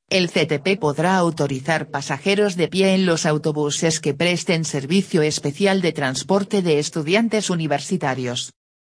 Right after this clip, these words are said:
Artículo cuarenta y cuatro. Modalidad autobús y buseta en ruta regular.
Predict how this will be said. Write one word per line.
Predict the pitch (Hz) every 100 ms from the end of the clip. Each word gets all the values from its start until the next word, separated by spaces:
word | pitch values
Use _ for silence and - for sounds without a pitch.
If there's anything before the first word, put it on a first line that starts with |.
| _ _ -
Artículo | 170 165 165 214 226 214 180
cuarenta | 180 165 160 156 147
y | 135
cuatro. | 135 165 - 175 160 185 202 196
Modalidad | 165 147 139 135 151 170
autobús | 156 156 151 147 143 -
y |
buseta | 135 139 - 202 190 160
en | 156
ruta | 180 185 170
regular. | 165 139 131 110 -